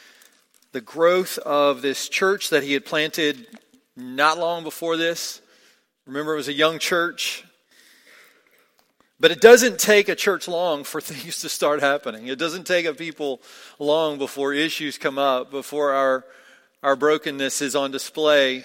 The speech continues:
even as we are being healed, healed by the Savior, even as we are coming together as a church. And, and this was the case, uh, of what Paul was dealing with here in this church. Uh, he was, he's gonna conclude this letter really with,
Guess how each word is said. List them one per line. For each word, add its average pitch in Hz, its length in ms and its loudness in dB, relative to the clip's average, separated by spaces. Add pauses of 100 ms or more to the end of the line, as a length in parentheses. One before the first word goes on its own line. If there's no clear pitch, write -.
(140)
even 139 280 -8
as 135 160 -6
we 139 120 -8
are 131 80 -6
being 127 200 -8
healed, 139 440 -4
healed 160 420 -8
by 135 160 4
the 131 80 -4
Savior, 131 460 -4
even 139 200 -8
as 127 140 -14
we 143 140 -4
are 131 120 -4 (280)
coming 147 240 -8
together 139 440 4
as 135 140 -2
a 131 60 -10
church. 147 500 -4
And, 143 380 -6 (540)
and 156 200 0
this 165 160 2
was 147 120 -8
the 156 100 -6
case, 170 500 2 (480)
uh, 139 240 0
of 143 160 -2
what 151 220 0
Paul 160 280 4
was 160 140 -4
dealing 160 340 -4
with 151 320 -2 (120)
here 180 380 0
in 156 240 -4
this 151 200 -2
church. - 640 -4 (460)
Uh, 135 320 -2
he 165 260 -8
was, 151 540 0 (760)
he's 156 140 -10
gonna 151 160 -2
conclude 175 560 -4
this 165 340 -2 (300)
letter 185 340 6
really 214 380 0
with, 165 320 -2